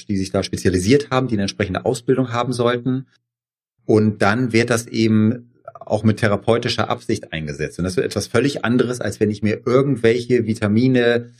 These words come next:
äh, irgendwelche Präparate aus einer, aus einer Apotheke oder einer Drogerie oder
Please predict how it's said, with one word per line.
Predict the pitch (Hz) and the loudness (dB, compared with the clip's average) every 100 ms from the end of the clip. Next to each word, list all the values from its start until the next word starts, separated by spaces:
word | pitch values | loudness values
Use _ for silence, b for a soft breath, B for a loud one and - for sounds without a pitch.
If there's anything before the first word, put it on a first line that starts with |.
| B B - | B B -2
äh, | 107 104 | 2 2
irgendwelche | 110 107 107 110 107 101 98 101 - - 107 113 _ | 2 2 0 2 2 4 4 2 -4 -12 -12 -14 _
Präparate | - 113 98 104 123 120 | -4 -2 0 0 0 -2
aus | 107 107 | -2 -2
einer, | 107 101 - | 0 0 0
aus | 127 | -4
einer | 110 | -6
Apotheke | 98 90 120 123 | -6 -4 -2 2
oder | 110 | 2
einer | 101 | 2
Drogerie | 98 95 98 104 120 123 | 0 0 2 2 0 2
oder | - 101 98 90 | 2 2 2 0